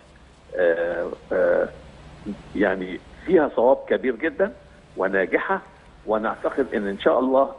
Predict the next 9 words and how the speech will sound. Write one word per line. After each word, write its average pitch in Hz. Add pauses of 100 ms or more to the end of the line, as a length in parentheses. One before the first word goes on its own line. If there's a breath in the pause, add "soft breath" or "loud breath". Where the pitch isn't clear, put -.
(120)
تكون 123
موفقة 104 (260 loud breath)
مع 170
القرارات 131
اللي 107
هتتخذ 107 (600)
فيما 151
بعد 110 (220)
بخصوص 113